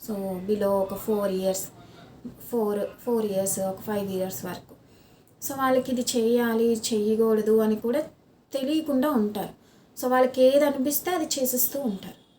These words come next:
And మెయిన్ థింగ్ ఏంటంటే, ఆ, మనం ఎప్పుడైతే కోపంగా వాళ్ళకి చెప్పడానికి ట్రై చేస్తూ ఉంటామో వాళ్ళకి అది ఎలా అనిపిస్తుందంటే వాళ్ళకి అది ఒక గేమ్లా అనిపిస్తూ ఉంటుంది.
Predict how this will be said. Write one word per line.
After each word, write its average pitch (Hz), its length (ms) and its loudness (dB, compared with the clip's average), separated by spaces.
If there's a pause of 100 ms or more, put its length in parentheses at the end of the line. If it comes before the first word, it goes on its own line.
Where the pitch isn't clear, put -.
(600)
And 294 100 4
మెయిన్ 294 300 2
థింగ్ 302 160 0
ఏంటంటే, 285 600 -2 (960)
ఆ, 202 600 -4 (1700)
మనం 302 120 2
ఎప్పుడైతే 294 800 4
కోపంగా 254 680 4
వాళ్ళకి 247 400 2
చెప్పడానికి 233 400 -2
ట్రై 220 280 0
చేస్తూ 226 320 -2
ఉంటామో 190 560 -8 (600)
వాళ్ళకి 269 380 2
అది 262 160 4
ఎలా 240 180 6
అనిపిస్తుందంటే 254 1080 0 (1900)
వాళ్ళకి 285 260 2
అది 302 120 4
ఒక 302 120 2
గేమ్లా 262 500 4
అనిపిస్తూ 240 440 0
ఉంటుంది. 190 360 -4